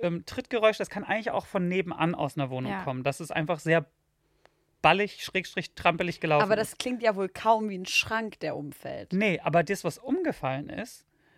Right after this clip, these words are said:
Speaker 1: da habe ich natürlich auch gedacht, weil ich war bei uns in der Küche und ich hatte grad in so einem Wohnzimmerschrank, wir haben natürlich riesen viele Kisten, so Bücher.
Speaker 3: Mhm.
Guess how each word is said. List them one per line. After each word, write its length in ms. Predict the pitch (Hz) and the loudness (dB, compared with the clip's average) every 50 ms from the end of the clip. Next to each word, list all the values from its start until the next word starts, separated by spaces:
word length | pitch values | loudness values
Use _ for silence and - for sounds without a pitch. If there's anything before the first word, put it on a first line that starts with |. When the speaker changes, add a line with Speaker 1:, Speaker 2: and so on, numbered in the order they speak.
| _ _ _ _ _ | _ _ _ _ _
Speaker 1:
da 80 | - 156 | 0 2
habe 100 | 170 185 | 2 2
ich 80 | 185 - | 0 -4
natürlich 280 | 180 - - 202 185 | -6 -6 -6 -4 -4
auch 120 | - 160 - | -4 -4 -2
gedacht, 260 | 185 170 196 196 - | 0 0 0 2 2
weil 60 | 180 | 0
ich 100 | 160 - | 2 2
war 80 | 180 156 | 0 0
bei 80 | 165 | 0
uns 100 | 156 151 | -2 -2
in 60 | - | -2
der 100 | 151 143 | -4 -4
Küche 420 | - - - 190 196 - 254 240 196 | -2 -2 -4 -4 -2 -2 -2 -2 -2
und 100 | - 160 | -2 -4
ich 100 | 147 - | -4 -4
hatte 160 | 170 - 160 | -4 -6 -6
grad 380 | 139 - 147 160 190 202 - - | -4 -2 0 2 2 0 -2 -6
in 240 | - - 180 160 | -10 -6 -4 -4
so 80 | 147 165 | -2 -2
einem 100 | 156 143 | -4 -4
Wohnzimmerschrank, 800 | 156 175 196 - - 202 190 - - - - 175 180 180 175 - _ _ - - - - _ _ _ _ _ _ _ | -4 -6 -8 -8 -6 -4 -4 -4 -4 -4 -4 -4 -4 -4 -6 -10 _ _ -20 -20 -20 -20 _ _ _ _ _ _ _
wir 80 | - | -2
haben 60 | 143 165 | 0 0
natürlich 280 | 165 - 170 139 139 | 0 -2 -4 -4 -2
riesen 240 | 170 175 175 175 175 | -2 -2 -2 -2 -4
viele 220 | - - 165 160 | -4 -2 -2 -2
Kisten, 380 | 160 - - 170 - - - 156 | -2 -2 -4 -6 -6 -4 -4 -4
so 100 | 139 147 | -2 -2
Bücher. 640 | 127 - - 156 175 180 - - 113 117 139 190 202 _ _ - | -4 -2 0 0 0 0 -2 -4 -4 -4 -4 -6 -8 _ _ -10
Speaker 3:
Mhm. 320 | 190 196 190 175 165 156 | -8 -6 -6 -6 -6 -10